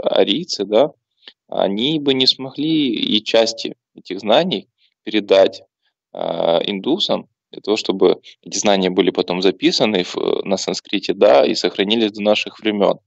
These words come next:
Ну, и на поверку оказывается, что это, оказывается, с севера пришли, опять-таки, э, белые, высоко, э, высокие, голубоглазые люди со светлыми волосами принесли эти знания. Ну, и понятное дело, что они передавали это не телепатически.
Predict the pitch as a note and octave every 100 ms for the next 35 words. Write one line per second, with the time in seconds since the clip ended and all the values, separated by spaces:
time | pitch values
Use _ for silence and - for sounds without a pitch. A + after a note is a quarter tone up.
0 | _ - - _ C3+ G#2 G2+ G#2 G#2 G2
1 | F#2+ - B2+ A#2 - F2 - - E2+ -
2 | F2 F2 - F#2+ G2 F#2 F2 F2 _ -
3 | - - G2 - - F#3 C#3 - - -
4 | - F#2+ - - F#2+ D#2+ - - - F#2
5 | G2+ F2+ F2 F#2 F#2+ - F#2 F2+ - -
6 | - - - F2+ F#2 F#2+ - G2+ - F2
7 | E2+ F2 E2 F2+ G2 G2+ F#2 F#2+ G2 F2
8 | F#2+ F#2+ C3+ E3+ D3+ D3 - - G#2+ A#2+
9 | A2 G#2+ G#2 G2+ G#2 - G2 F#2+ F#2 -
10 | G2+ G2 - G2+ - G2 A#2+ D3+ D3 A2+
11 | - - _ - A2 F#2+ F#2+ F#2+ A#2+ E3+
12 | B2+ G#2 A2 C3+ G#2+ - G2 A2 - G2+
13 | G2 G#2+ A2 G#2+ G2 G2 F#2+ G2 - G2
14 | G2 G2 - E2+ - - -